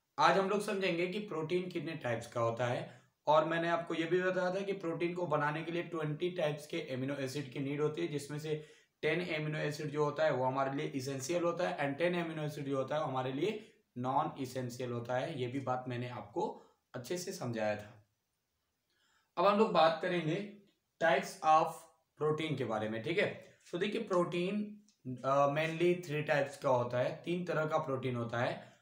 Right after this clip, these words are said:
First अगर आप देखेंगे, उसको कहते हैं simple protein, Second number वाले protein को कहते हैं complex protein,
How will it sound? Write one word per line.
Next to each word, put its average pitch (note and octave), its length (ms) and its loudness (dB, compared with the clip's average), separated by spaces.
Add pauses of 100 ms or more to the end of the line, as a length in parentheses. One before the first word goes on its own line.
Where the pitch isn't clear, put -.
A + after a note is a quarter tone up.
(200)
First E3 320 4
अगर D3 180 2
आप C#3+ 180 4
देखेंगे, C3 420 -2
उसको D3+ 360 -6
कहते D#3+ 260 -2
हैं F3 80 0
simple C3 420 -2
protein, E3 600 -2 (520)
Second F3 360 0
number F3 260 2
वाले E3 240 4
protein D#3 320 0
को D#3+ 120 -2
कहते C3+ 300 -2
हैं C#3+ 260 -2
complex C3 480 -2
protein, F#3 640 -2